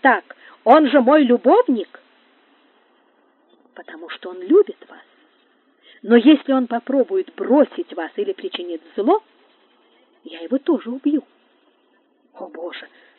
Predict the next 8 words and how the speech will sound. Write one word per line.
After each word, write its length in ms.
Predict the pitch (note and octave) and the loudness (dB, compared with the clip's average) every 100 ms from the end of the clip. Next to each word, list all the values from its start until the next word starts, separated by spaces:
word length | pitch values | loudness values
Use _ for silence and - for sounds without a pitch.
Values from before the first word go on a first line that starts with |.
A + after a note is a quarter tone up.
| _ _ _ _ _ - | _ _ _ _ _ -14
да 80 | |
вы 80 | F#3 | -12
ненормальный! 760 | F3 A3 D#4 F4 G4 B3+ E3 D3 _ _ _ _ _ _ _ _ _ _ _ - | -4 0 2 2 0 -2 -6 -20 _ _ _ _ _ _ _ _ _ _ _ -18
Скольких 500 | - E4 G#4 - F#4+ | -2 4 6 6 2
же 120 | C#4 E4 | 2 4
вы 140 | F4+ | 4
убили 320 | D4+ E4+ E4+ | 4 4 4
прежде?» 580 | - F#4 F4+ - _ | 2 2 2 -2 _